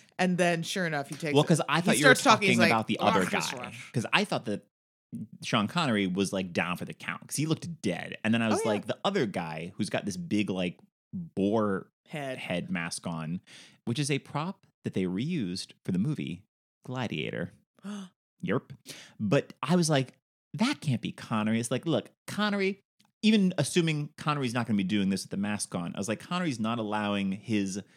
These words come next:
Speaker 2: stand-in to be this guy that was a bit, like, a little more out of shape. And then
Speaker 1: Yeah.
Speaker 2: when they, you see, like, "Oh, oh, that's Sean Connery." I was like, "Oh, of course, that's
Speaker 1: Yes.
Speaker 2: Connery."
Speaker 1: Oh, this was one of my favorite moments in the whole movie, and I made you go back
Speaker 2: The
Speaker 1: when
Speaker 2: little helmet?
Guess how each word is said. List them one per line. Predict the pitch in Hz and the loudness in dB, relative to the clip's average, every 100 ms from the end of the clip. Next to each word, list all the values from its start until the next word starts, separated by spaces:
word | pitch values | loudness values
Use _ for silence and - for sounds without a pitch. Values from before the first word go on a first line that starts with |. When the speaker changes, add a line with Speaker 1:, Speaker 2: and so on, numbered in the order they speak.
| _ _ - | _ _ -8
Speaker 2:
stand-in | - - 120 127 123 101 92 90 90 _ _ - | -8 -4 0 2 2 2 2 0 -4 _ _ -6
to | 110 | 0
be | 110 | 2
this | 95 107 - | 2 2 0
guy | - 92 87 | -2 -4 -2
that | 90 | -2
was | 98 | -2
a | 98 | -2
bit, | 85 110 - | 0 -2 -2
like, | 95 92 92 - _ _ _ _ _ | -4 -6 -8 -14 _ _ _ _ _
a | 139 | 2
little | 165 185 160 | 6 6 6
more | 143 139 | 4 2
out | 117 110 | 0 0
of | 95 | -2
shape. | - - - - 135 | -4 -4 -4 -2 0
And | 139 | 4
then | 165 170 | 4 4
Speaker 1:
Yeah. | |
Speaker 2:
when | 165 | 2
they, | 160 143 | 2 0
you | 139 135 | -2 -2
see, | - 151 | 0 2
like, | 127 - | 0 2
"Oh, | 147 135 | 0 4
oh, | 131 92 95 | 4 2 0
that's | 113 156 170 170 165 - - - | -6 -4 0 -2 -2 -6 -8 -8
Sean | - 104 92 | -4 -2 -2
Connery." | - - 95 92 | -2 0 2 2
I | |
was | 107 | -2
like, | - | 4
"Oh, | 143 | 4
of | 110 | 4
course, | - 277 - | 0 2 2
that's | 170 123 185 190 | 2 2 2 0
Speaker 1:
Yes. | |
Speaker 2:
Connery." | - 190 87 87 87 | -4 -4 -2 0 0
Speaker 1:
Oh, | - 339 | 2 2
this | 269 294 | 0 -2
was | 339 | -2
one | 339 | -4
of | 339 | -4
my | 359 | -4
favorite | - 208 190 180 | -4 -4 -2 -4
moments | 175 170 | -6 -6
in | 170 | -6
the | |
whole | 160 170 | -4 -4
movie, | 151 147 147 | -4 -4 -4
and | |
I | 147 | -2
made | 147 147 | -4 -4
you | 180 | -2
go | 170 | 0
back | 156 143 | 2 6
Speaker 2:
The | 127 | 8
Speaker 1:
when | 113 | 8
Speaker 2:
little | |
helmet? | 110 110 120 165 | 6 4 4 2